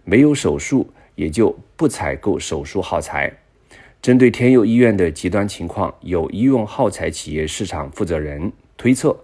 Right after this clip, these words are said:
可能与代理商的断供有关。该负责人告诉医药经理人，高值耗材领域与药品采购有差异，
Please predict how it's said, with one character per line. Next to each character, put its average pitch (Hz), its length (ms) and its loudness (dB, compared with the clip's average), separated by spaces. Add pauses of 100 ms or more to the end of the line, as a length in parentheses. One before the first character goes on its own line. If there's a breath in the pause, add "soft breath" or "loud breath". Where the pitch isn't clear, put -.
(460 loud breath)
可 - 200 0
能 117 160 2
与 95 140 2
代 156 240 4
理 82 140 0
商 92 200 -2
的 85 120 -2
断 117 380 2
供 139 220 0 (100)
有 78 160 -10
关。 78 280 -4 (1300 loud breath)
该 120 120 6
负 120 140 2
责 113 140 6
人 90 200 0
告 98 200 2
诉 90 240 -4
医 107 80 -2
药 101 160 6
经 98 200 -4
理 90 40 -2
人， 76 360 -8 (380 soft breath)
高 147 220 6
值 123 160 0
耗 117 200 4
材 85 220 -2
领 80 180 -6
域 98 240 -2 (100)
与 82 260 -8
药 135 180 4
品 87 240 -4
采 69 240 -10
购 120 200 -2
有 80 140 -4
差 82 240 -8
异， 82 220 -8